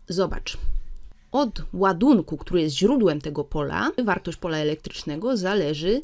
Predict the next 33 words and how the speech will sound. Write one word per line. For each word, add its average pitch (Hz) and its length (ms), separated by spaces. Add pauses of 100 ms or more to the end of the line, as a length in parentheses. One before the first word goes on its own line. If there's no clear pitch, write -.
liniowo, 226 760
czyli 190 360 (300)
tutaj 196 280
mamy 160 300
Q, 156 340 (380)
ładunek 180 460
w - 80
pierwszej 233 440
potędze, 147 800 (160)
czyli 349 280
mo-, 277 240
jeśli 220 380
mamy 185 240
na 165 120
przykład 170 320
ładunek 170 460
jeden 185 320
kulomb, 170 420
to 160 100
to 156 140
pole 175 320
elektryczne 151 540
ma 160 140
wartość 175 440
jakąś, 156 680 (680)
ale 277 260
jeśli 190 520
zwiększymy 175 800
ten 165 200
ładunek 160 720
na - 100
przykład 147 360
dwukrotnie, 151 880